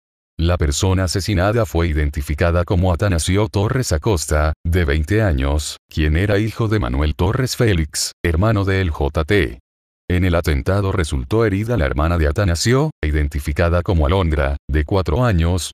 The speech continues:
la cual presentó desprendimiento de antebrazo derecho causa por un impacto y un rozón de bala en el hombro. También resultó herida la cuñada de Atanasio, identificada como Sandra Rivas Heredia,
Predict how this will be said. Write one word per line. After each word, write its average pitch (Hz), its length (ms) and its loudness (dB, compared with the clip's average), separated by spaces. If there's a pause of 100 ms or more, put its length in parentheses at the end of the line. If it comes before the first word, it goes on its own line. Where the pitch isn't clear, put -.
la 90 180 2
cual 104 280 0
presentó 87 580 0
desprendimiento 82 880 0
de 101 120 2
antebrazo 92 560 0
derecho 82 420 0
causa 90 380 0
por 73 200 0
un 82 100 2
impacto 92 580 0
y 71 120 0
un 90 160 2
rozón 87 380 0
de 92 120 0
bala 87 220 2
en 90 60 2
el 92 120 2
hombro. 58 440 -2 (240)
También 90 500 2
resultó 113 540 0
herida 107 320 -2
la 104 100 0
cuñada 98 520 0
de 78 100 0
Atanasio, 104 640 0 (100)
identificada 78 840 0
como 82 260 0
Sandra 92 320 0
Rivas 82 440 0
Heredia, 95 520 0